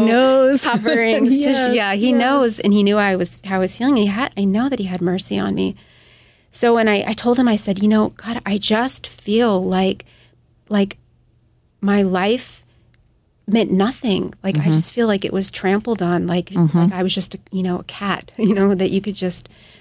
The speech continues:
Speaker 1: throw away," because I forgot to tell you that.
Speaker 3: For cat lovers, ignore that statement.
Speaker 1: <laughs> Yeah, I do have, have a cat. But you would, but she had t-,
Speaker 3: Some
Speaker 1: and the
Speaker 3: people
Speaker 1: reason
Speaker 3: don't
Speaker 1: why I
Speaker 3: value
Speaker 1: say that,
Speaker 3: cats.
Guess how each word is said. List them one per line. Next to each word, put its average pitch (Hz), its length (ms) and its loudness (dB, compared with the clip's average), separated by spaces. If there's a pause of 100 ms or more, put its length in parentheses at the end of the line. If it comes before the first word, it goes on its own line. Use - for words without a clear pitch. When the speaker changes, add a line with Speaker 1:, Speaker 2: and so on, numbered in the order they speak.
(160)
Speaker 1:
throw 202 160 0
away," 202 220 2
because 196 320 -2
I 190 60 0
forgot 202 320 -2
to 208 80 -10
tell 202 240 0
you 202 120 2
that. 175 300 -4 (140)
Speaker 3:
For 180 80 0
cat 180 260 -2
lovers, 160 500 0
ignore 151 300 2
that 151 200 -2
statement. 311 540 0
Speaker 1:
<laughs> - 40 -6
Yeah, 233 160 0
I 196 80 -2
do 254 180 -2
have, 233 220 0
have 233 180 -2
a 233 40 -2
cat. 220 480 0
But 254 260 0
you 269 120 2
would, 254 380 0
but 226 220 0 (340)
she 269 320 0
had 247 120 0
t-, - 60 0
Speaker 3:
Some 247 140 0
Speaker 1:
and 240 80 4
the 233 40 4
Speaker 3:
people 233 80 0
Speaker 1:
reason 285 240 0
Speaker 3:
don't 277 80 0
Speaker 1:
why 226 40 0
I 226 40 0
Speaker 3:
value 240 120 0
Speaker 1:
say 247 140 2
that, 208 220 0
Speaker 3:
cats. - 200 -6